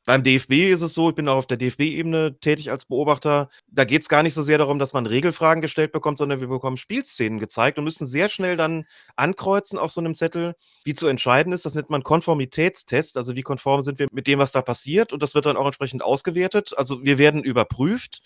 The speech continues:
Das Thema Coaching-Gespräch, also dass wir zusammen vielleicht auch ein Spiel gucken und sagen, "Okay, jetzt haben wir mal mit dreißig, vierzig Leuten so ein Spiel geguckt, zu welchem Ergebnis kommen wir denn?" Auch damit die Spreizung in der Bewertung nicht so weit auseinandergeht. Nicht, dass nicht die einen sagen,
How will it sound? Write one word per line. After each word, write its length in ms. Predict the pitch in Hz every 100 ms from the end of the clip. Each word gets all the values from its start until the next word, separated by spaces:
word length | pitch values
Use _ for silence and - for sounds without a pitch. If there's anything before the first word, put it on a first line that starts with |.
| - - _ _ _
Das 160 | 131 -
Thema 220 | 139 120
Coaching-Gespräch, 1040 | 147 175 - 170 156 - 147 151 - - -
also 180 | 110 113
dass 140 | -
wir 100 | 120
zusammen 380 | - 127 143 151
vielleicht 260 | 143 135
auch 100 | 127
ein 80 | 117
Spiel 280 | 110 180 202
gucken 400 | - 175 170 160
und 100 | 139
sagen, 220 | 147 139
"Okay, 440 | 127 - 147 147 139
jetzt 140 | 127 -
haben 100 | 143
wir 80 |
mal 140 | 139 131
mit 160 | 127 -
dreißig, 340 | 123 131 131
vierzig 280 | 139 131 -
Leuten 240 | 131 175
so 100 | 175
ein 40 | 170
Spiel 220 | - 170
geguckt, 500 | 165 - 170 - - _ -
zu 160 | 135
welchem 200 | 139 165
Ergebnis 380 | 143 135 131 117
kommen 240 | 131 135
wir 120 | 170 185
denn?" 280 | 196 262 -
Auch 200 | 143 139
damit 460 | 139 135 135 - - -
die 80 | 135
Spreizung 560 | - 113 156 - 151
in 100 | 135
der 80 | 123
Bewertung 400 | 117 113 123 120
nicht 140 | 113 120
so 100 | 107
weit 160 | 107
auseinandergeht. 560 | 104 113 107 107 95 98
Nicht, 160 | 110
dass 140 | 117 -
nicht 160 | 123
die 80 | 139
einen 280 | 117 135 147
sagen, 460 | 131 131 139 143